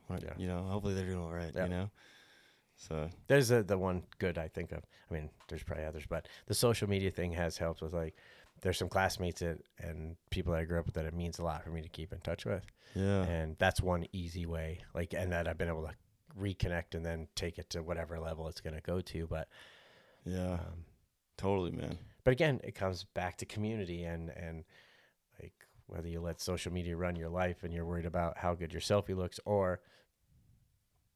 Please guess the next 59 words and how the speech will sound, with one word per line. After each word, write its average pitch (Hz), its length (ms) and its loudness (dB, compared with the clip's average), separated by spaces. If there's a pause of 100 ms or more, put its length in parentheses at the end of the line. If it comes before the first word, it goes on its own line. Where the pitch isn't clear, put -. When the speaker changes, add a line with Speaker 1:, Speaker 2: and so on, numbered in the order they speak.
(140)
Speaker 2:
you're 101 120 -2
keeping 98 400 -2
your 90 100 -2
connection 90 520 0
in 82 120 -2
that 80 240 -6 (1200)
and 104 120 2
sharing 104 360 4
your 90 100 -2
story 101 400 0
of 85 100 -6 (160)
where 95 140 0
you 90 240 0
are, 85 340 0 (300)
the 101 80 2
true 120 220 4
story. - 200 -2 (420)
Speaker 1:
Yeah. 131 280 10
Speaker 2:
If 113 160 4
you 98 60 -4
choose 98 240 0
to - 80 -2
share - 200 6
Speaker 1:
Yeah, 113 80 10
Speaker 2:
that, 98 120 10
Speaker 1:
true - 120 8
Speaker 2:
but, 104 40 8
you 95 60 4
Speaker 1:
story, 113 140 10
Speaker 2:
know, 110 80 12
Speaker 1:
not 110 100 10
the 110 60 6
Speaker 2:
but 117 60 10
Speaker 1:
filtered 107 320 8
version. 104 260 8
Speaker 2:
yeah, 110 160 12
Speaker 1:
Yeah. 104 80 12
Speaker 2:
yeah. 107 280 10 (180)
Speaker 1:
No, 104 200 6
I'm 101 80 8
Speaker 2:
The 113 60 8
Speaker 1:
with 110 60 6
Speaker 2:
not, 107 140 6
Speaker 1:
you. 104 60 4
Speaker 2:
no 113 160 6
filter 98 560 2
<laughs> - 60 -6
or 101 120 2
the, 92 160 2
Speaker 1:
Yeah. 117 120 10
Speaker 2:
the 110 100 12
filtered, 95 480 2 (420)
but 92 240 6
I, 85 180 -2
Speaker 1:
The 76 80 -2
Speaker 2:
I 73 40 -4
Speaker 1:
filtered, 101 260 6
non-filtered. 101 560 4
Speaker 2:
Yeah. 98 240 4